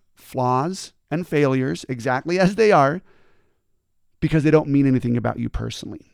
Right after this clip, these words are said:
They're not gonna stop you. They can't. The only thing that will stop you is your thoughts about your flaws and your failures. That's it.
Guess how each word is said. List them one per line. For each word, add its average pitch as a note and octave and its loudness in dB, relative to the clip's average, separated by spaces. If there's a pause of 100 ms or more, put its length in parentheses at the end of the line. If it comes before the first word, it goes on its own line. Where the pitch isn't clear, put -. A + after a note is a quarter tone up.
They're C3 -4
not B2 -6
gonna C#3 -4
stop A2+ -6
you. G2+ -10 (300)
They C#3 -2
can't. - -6 (840)
The C#3+ 2
only F#3+ 6
thing G#3+ -2
that E3+ 2
will C#3 0
stop G3+ -2
you B2 0 (420)
is C3 -2
your B2+ -4
thoughts F3 -4
about A#2 -4 (120)
your A#2+ -6
flaws G#2+ -12
and B2 -4
your A#2+ -4
failures. - -14
That's B2+ -6
it. - -6